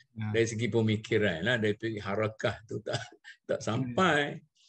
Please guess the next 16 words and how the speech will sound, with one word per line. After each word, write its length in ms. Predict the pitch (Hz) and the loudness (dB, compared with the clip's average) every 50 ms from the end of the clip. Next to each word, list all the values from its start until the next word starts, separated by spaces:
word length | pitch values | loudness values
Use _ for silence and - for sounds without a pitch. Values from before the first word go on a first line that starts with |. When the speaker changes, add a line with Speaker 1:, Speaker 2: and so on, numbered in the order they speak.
| _ _ - | _ _ -2
Speaker 1:
Ana 240 | 139 127 127 131 | 0 2 4 4
rasa 200 | 135 135 139 156 | 4 4 2 0
Speaker 2:
Hmm. 60 | 151 - | 0 -2
Speaker 1:
kita 180 | 147 - 143 131 | -4 -4 -2 -2
kena 280 | 120 127 127 123 123 123 | 2 2 4 4 4 2
akur 280 | 123 - 139 123 110 | 2 0 0 0 2
lah 180 | 104 113 107 104 | 2 0 0 0
dari 220 | 104 110 107 117 | 0 0 0 -2
segi 520 | 113 - 120 123 123 131 131 123 123 123 127 - _ _ _ _ _ _ _ _ _ | -2 -4 -6 -2 0 2 2 2 2 0 -4 -10 _ _ _ _ _ _ _ _ _
harakah, 540 | _ 131 131 135 143 143 147 - 143 131 120 - - - _ | _ -4 -2 -2 -2 -2 0 2 2 2 0 -4 -10 -14 _
dari 240 | - 123 117 120 120 | -4 0 0 0 0
segi 220 | 113 - - 143 | 0 0 0 0
pergerakan 960 | 127 - 156 123 113 135 123 131 123 - - _ - 143 135 127 127 127 127 131 - - _ _ _ _ _ _ _ _ _ _ _ - | 0 0 -4 0 0 2 2 2 0 -2 -4 _ 2 2 4 4 2 0 -2 -4 -10 -16 _ _ _ _ _ _ _ _ _ _ _ -8
macam 540 | 147 127 120 123 - 123 117 117 120 123 - - | -6 -4 -4 -2 0 0 2 2 0 0 -4 -6
terbantut 760 | - 151 135 117 117 120 127 127 123 - 147 131 120 - - | -4 -2 0 2 2 2 2 2 2 2 2 2 0 -2 -8
selepas 560 | - 131 123 - - 131 123 104 - - | -8 -8 -8 -4 0 0 0 0 -2 -8